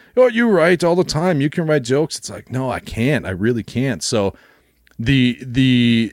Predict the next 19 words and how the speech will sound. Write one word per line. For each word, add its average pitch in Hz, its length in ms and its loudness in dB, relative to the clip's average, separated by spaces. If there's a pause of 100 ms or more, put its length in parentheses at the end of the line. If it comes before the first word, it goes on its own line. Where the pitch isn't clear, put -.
the 123 180 0
three 143 400 2
groan-worthy, 104 840 0
the 113 160 0
non-knock-knock 117 1040 0
jokes. 76 400 -10
The 104 140 -2
knock-knock 170 480 2
jokes 123 280 0
I 113 140 2
wrote 107 160 2
just 101 160 -6
'cause 101 80 0
I - 20 -2
thought 104 140 -2
it'd 98 100 -2
be 87 100 -4
funny 90 300 -6
to, 78 220 -6